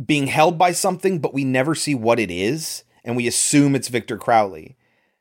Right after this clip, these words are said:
And Ben's reaching his hand underwater hesitantly because he doesn't want to get hurt too,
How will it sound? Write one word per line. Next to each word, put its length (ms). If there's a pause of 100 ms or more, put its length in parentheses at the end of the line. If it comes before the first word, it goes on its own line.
(460)
And 400
Ben's 260
reaching 280
his 120
hand 300
underwater 580
hesitantly 840 (680)
because 300
he 100
doesn't 260
want 120
to 60
get 160
hurt 280
too, 480